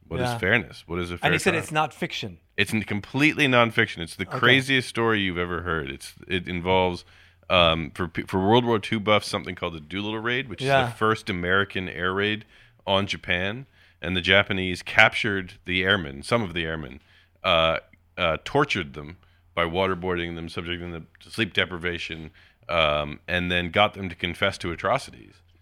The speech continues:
Speaker 1: and then put them on trial using evidence tainted by torture.
Speaker 2: Wow.
Speaker 1: And then we put the lawyers and judges on trial for using evidence tainted by torture in a trial. And so, uh, it's an incredible story. I'm trying, I'm,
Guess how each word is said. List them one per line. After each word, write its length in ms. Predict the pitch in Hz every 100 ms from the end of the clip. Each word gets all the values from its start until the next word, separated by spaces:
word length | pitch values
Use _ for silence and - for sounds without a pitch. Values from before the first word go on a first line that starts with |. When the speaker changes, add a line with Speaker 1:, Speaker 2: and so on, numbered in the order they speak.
| _
Speaker 1:
and 80 | 92
then 120 | 98
put 200 | - 127
them 140 | 113 104
on 100 | 90
trial 420 | - 123 123 87
using 460 | 82 101 117 107 98
evidence 380 | 101 92 85
tainted 360 | - 101 101 90
by 140 | 85
torture. 560 | 82 107 113 - 69 73 _ _ -
Speaker 2:
Wow. 280 | 110 98 -
Speaker 1:
And 140 | 98
then 160 | 98 90
we 160 | 107
put 260 | 104 113 -
the 60 |
lawyers 400 | 92 90 92 90
and 100 | 90
judges 320 | 82 95 85 85
on 160 | 82
trial 400 | 82 101 90 78
for 160 | - 87
using 500 | 82 90 82 80 76 _ _ _ -
evidence 380 | 90 82 80
tainted 280 | - 82 82
by 120 | 80
torture 420 | 80 92 95 - 73
in 80 |
a 60 | 73
trial. 480 | - 90 80 - - _
And 80 | 80
so, 280 | - 85 80 _ _ _ _ 78
uh, 220 | 87 71
it's 140 | 98
an 40 | 104
incredible 520 | 101 - 139 147 123
story. 320 | - 120 101
I'm 100 | 90
trying, 400 | - 127 123 120
I'm, 180 | - 104